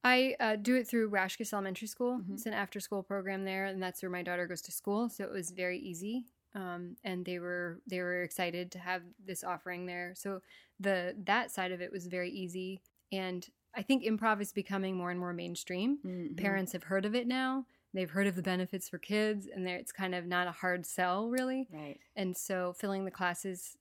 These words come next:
Speaker 1: has been really easy. And because it's an after-school program, kids are there already. They just stay an extra hour. So that all has been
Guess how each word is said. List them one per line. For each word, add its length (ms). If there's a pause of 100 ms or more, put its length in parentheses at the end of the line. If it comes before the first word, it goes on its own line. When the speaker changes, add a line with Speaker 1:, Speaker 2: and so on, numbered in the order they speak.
(160)
Speaker 1:
has 240
been 280 (160)
really 220
easy. 600
And 100
because 280
it's 140
an 80
after-school 480
program, 400
kids 220
are 40
there 240
already. 380 (100)
They 100
just 160
stay 120
an 100
extra 260
hour. 500 (380)
So 160
that 200
all 180
has 240
been 480